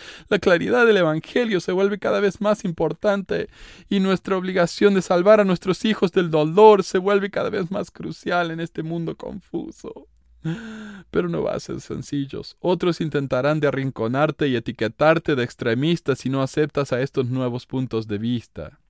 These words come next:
Esto es la falacia de la pendiente resbaladiza. Nadie es llamado extremista por tener opiniones diferentes.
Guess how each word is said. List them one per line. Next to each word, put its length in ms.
Esto 260
es 60
la 100
falacia 480
de 80
la 140
pendiente 500
resbaladiza. 720
Nadie 580
es 100
llamado 320
extremista 640
por 160
tener 300
opiniones 500
diferentes. 880